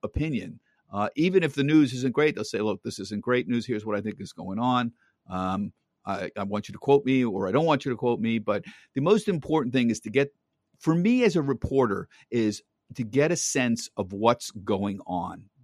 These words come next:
the most realistic, honest way that I can,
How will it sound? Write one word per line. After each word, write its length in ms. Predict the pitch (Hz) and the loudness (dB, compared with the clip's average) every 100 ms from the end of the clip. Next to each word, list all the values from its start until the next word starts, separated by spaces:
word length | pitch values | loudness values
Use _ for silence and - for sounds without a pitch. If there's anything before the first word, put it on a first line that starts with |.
| - | -6
the 120 | 120 | -2
most 320 | 120 131 - - _ | 2 2 0 -10 _
realistic, 640 | 120 117 127 147 160 165 151 | -4 0 2 2 0 -2 -4
honest 380 | - 120 120 - | 0 0 0 -2
way 220 | 104 101 | -2 -2
that 120 | 92 101 | -2 -6
I 80 | |
can, 360 | 98 - 95 95 | -10 -10 -10 -10